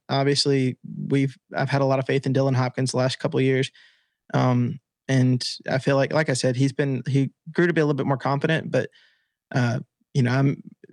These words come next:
the wide receiving core. If, if Ryan Davis can come in and he can, um,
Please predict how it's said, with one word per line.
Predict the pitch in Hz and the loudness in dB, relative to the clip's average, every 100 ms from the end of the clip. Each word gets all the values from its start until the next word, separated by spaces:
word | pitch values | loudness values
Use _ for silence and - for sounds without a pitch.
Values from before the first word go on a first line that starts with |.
| - - | -18 -12
the | - 135 135 | -2 2 2
wide | - 143 | 2 0
receiving | 147 160 151 | 2 0 0
core. | - 143 143 | 2 2 2
If, | 135 - | 0 -2
if | - 127 - - | -6 -6 -8 -6
Ryan | 143 143 | 0 2
Davis | 139 143 147 | 2 2 0
can | - | -2
come | 127 135 | -2 0
in | 139 | 2
and | 135 | 2
he | 120 147 | 0 0
can, | 135 127 123 _ _ _ _ _ - | 0 -2 -2 _ _ _ _ _ -4
um, | 131 175 | -2 -2